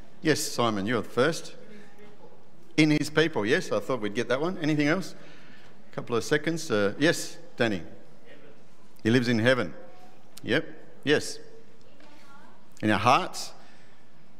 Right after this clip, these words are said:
Yep. Yes. In the cloud. Oh, the one that Pastor Chris was talking about. That's exactly where he lives.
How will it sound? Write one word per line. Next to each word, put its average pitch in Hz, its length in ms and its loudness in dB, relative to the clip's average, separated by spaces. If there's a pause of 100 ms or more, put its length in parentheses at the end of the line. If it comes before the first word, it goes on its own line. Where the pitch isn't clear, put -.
(120)
Yep. 127 180 0 (1600)
Yes. - 280 -2 (1600)
In 143 140 8
the 131 80 6
cloud. 113 380 6 (840)
Oh, 131 80 6
the 131 80 4
one 147 220 6
that 123 120 0
Pastor 131 280 4
Chris 160 240 2
was 147 100 -2
talking 113 240 4
about. 92 340 2 (320)
That's - 280 0 (280)
exactly 98 380 2
where 104 120 4
he 107 40 2
lives. - 320 -4